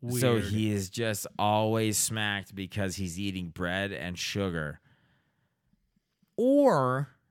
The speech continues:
Speaker 1: and I, I wanna stress that or, he put a bunch of yeast in his keister, and he's drunk.
Speaker 2: <laughs>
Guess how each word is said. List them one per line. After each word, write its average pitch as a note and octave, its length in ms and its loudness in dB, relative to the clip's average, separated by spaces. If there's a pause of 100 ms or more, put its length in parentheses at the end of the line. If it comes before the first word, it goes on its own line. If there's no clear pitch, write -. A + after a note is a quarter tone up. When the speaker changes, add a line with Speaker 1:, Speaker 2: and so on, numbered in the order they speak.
(1300)
Speaker 1:
and A#2 180 2
I, G#2+ 300 -2 (120)
I G#2 160 -2
wanna A#2 400 -2
stress A2 420 -6
that F#2 200 -4
or, D#2 500 -8 (1160)
he G2+ 560 -6
put A2 240 -4
a A2 60 -4
bunch G#2+ 280 -6
of G2+ 80 -4
yeast G#2 440 -4
in B2+ 100 -4
his A2+ 160 -6
keister, D#2+ 720 -6 (1080)
and A#2+ 520 0
he's F#2 500 -4
drunk. E2+ 540 -8 (220)
Speaker 2:
<laughs> - 180 -6